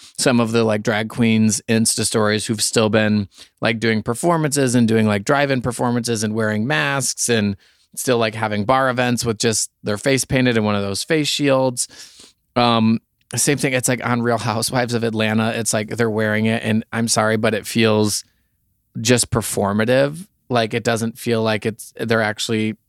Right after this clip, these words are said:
taking precautions. It feels like they're just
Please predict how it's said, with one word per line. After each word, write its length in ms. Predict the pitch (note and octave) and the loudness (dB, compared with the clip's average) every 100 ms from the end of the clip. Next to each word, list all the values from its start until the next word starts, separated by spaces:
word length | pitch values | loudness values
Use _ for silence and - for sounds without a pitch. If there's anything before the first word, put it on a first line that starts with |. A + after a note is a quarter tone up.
| _ | _
taking 340 | - A2 G#2+ G#2+ | -2 -2 0 -2
precautions. 680 | G#2+ - G#2 G#2+ A#2+ A2+ | -2 0 0 2 0 0
It 100 | A2 | 0
feels 300 | G#2+ A2 G2+ | 0 0 2
like 260 | A2 G#2 - _ _ _ _ _ | 2 0 -2 _ _ _ _ _
they're 240 | A#2 A2+ G#2+ | 2 2 0
just 400 | G2+ A2 - | 0 -2 -2